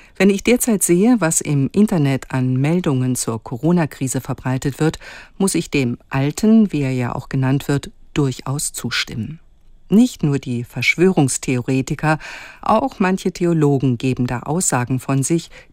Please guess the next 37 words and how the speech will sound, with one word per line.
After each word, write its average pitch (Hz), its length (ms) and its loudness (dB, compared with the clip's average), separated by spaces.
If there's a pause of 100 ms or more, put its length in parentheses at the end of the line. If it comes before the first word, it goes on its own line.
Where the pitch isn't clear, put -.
(100)
die, 156 320 -4
um 131 160 0
es 123 140 -6
freundlich - 440 -6
zu 139 120 -6
sagen, 127 420 -2 (360)
die 185 100 -4
Klugheit - 680 -6
vermissen 127 480 -2
lassen. - 400 -8 (1200)
Wie 233 100 2
kommt - 300 0
man 147 140 4
darauf, 123 560 -2
in 147 140 2
dem 123 340 0
Virus 160 520 -2
eine 127 220 -4
Strafe 139 400 -6
Gottes - 440 -2
zu - 140 -4
sehen, 120 420 -6 (300)
mit 135 240 -2
der 131 220 -2
er 127 280 -4
uns 135 220 -4
zur - 160 -2
Umkehr 185 440 2
zwingen 120 440 -4
will? 123 260 -10 (680)
Wie 190 100 2
kommt 262 360 2
man 160 160 2
dazu, 127 520 -2
bei 127 120 0
einem 131 360 0
Versammlungsverbot, 151 1160 2